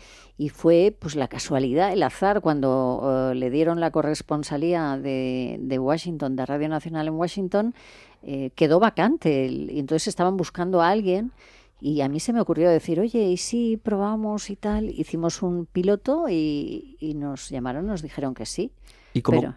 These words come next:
Speaker 2: confeccionas, cómo confeccionas ese primer No es un día
Speaker 1: Bueno, el
Speaker 2: cualquiera?
Speaker 1: primero, el primer, eh, la primera temporada fue muy fácil porque me dijeron, mis jefes me dijeron que no tenían demasiada confianza en mí, hay que reconocerlo.
Speaker 2: Vaya.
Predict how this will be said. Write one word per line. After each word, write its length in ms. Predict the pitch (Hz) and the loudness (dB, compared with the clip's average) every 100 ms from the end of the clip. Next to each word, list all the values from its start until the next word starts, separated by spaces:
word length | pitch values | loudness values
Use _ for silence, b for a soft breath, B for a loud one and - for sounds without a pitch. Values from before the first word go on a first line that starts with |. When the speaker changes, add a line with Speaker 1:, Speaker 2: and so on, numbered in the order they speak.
| _ | _
Speaker 2:
confeccionas, 760 | - 131 - 110 - 139 107 - | 4 4 6 2 6 4 4 2
cómo 160 | 110 | 2
confeccionas 600 | 117 120 117 - 104 95 95 | 4 2 2 2 4 4 0
ese 200 | - 101 | -2 2
primer 420 | - 101 101 101 | 6 8 8 6
No 140 | 98 | 4
es 100 | 98 | 4
un 100 | 101 | 2
día 100 | 90 | 4
Speaker 1:
Bueno, 200 | 92 262 | 4 6
el 80 | 214 | 6
Speaker 2:
cualquiera? 160 | 185 165 | 6 4
Speaker 1:
primero, 580 | 190 202 233 247 262 208 | 2 4 4 6 6 6
el 160 | 170 | 4
primer, 560 | 165 160 175 208 262 247 | 2 -2 0 2 2 2
eh, 600 | 233 208 180 170 160 156 156 | 2 2 2 2 0 -2 0
la 120 | 165 | 0
primera 340 | 170 196 254 | 0 2 2
temporada 460 | 254 214 185 190 220 | 4 2 4 4 2
fue 180 | - 190 | 4 4
muy 160 | 180 | 4
fácil 540 | 156 - 160 - 185 233 | 2 2 2 2 -2 0
porque 280 | 170 151 | -2 0
me 120 | 147 139 | 0 0
dijeron, 420 | 135 143 156 147 | -2 -2 0 -2
mis 160 | 135 | -4
jefes 380 | - 151 - 160 | -4 -6 -6 -6
me 80 | 139 | -6
dijeron 340 | 127 - 143 | -6 -6 -6
que 100 | 147 135 | -4 -4
no 100 | 120 | -2
tenían 320 | 139 139 127 | -2 0 0
demasiada 420 | 123 113 - 127 | -2 -4 -6 -4
confianza 480 | 123 117 123 113 117 | -4 -4 -4 -4 -6
en 100 | 104 | -4
mí, 220 | 120 131 - | -4 -4 -10
hay 120 | - | -16
que 140 | - 123 | -14 -12
reconocerlo. 680 | 113 117 113 - 131 147 139 | -10 -8 -8 -10 -8 -8 -6
Speaker 2:
Vaya. 320 | 104 90 | -4 -4